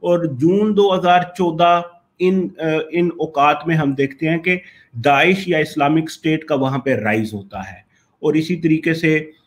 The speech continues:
जो नाइनटीन एटीज़ का reference है historical, उसमें हमने अलकायदा की birth और उसका rise और फिर नाइन इलेवन देखा है। तो क्या अगर उस view को हम देखें तो क्या अमेरिका का यहाँ से जाना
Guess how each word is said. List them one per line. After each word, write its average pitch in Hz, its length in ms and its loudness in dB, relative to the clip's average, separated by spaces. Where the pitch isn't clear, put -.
जो 143 400 2
नाइनटीन 151 420 2
एटीज़ 156 380 0
का 156 140 2
reference 143 480 0
है 139 60 2
historical, 135 600 0
उसमें 135 260 -2
हमने 139 240 2
अलकायदा 127 460 0
की 127 340 -4
birth 160 480 4
और 143 100 4
उसका 135 280 -2
rise 131 320 4
और 127 160 -2
फिर 127 100 -4
नाइन 117 280 -2
इलेवन 107 360 -6
देखा 98 260 -12
है। 101 140 -16
तो 226 100 4
क्या 214 280 4
अगर 196 440 0
उस 196 360 -4
view 160 360 0
को 196 120 2
हम 165 240 4
देखें 160 400 0
तो 160 80 -6
क्या 160 200 0
अमेरिका 139 400 0
का 147 140 -2
यहाँ 135 220 2
से 139 160 -4
जाना 135 500 -2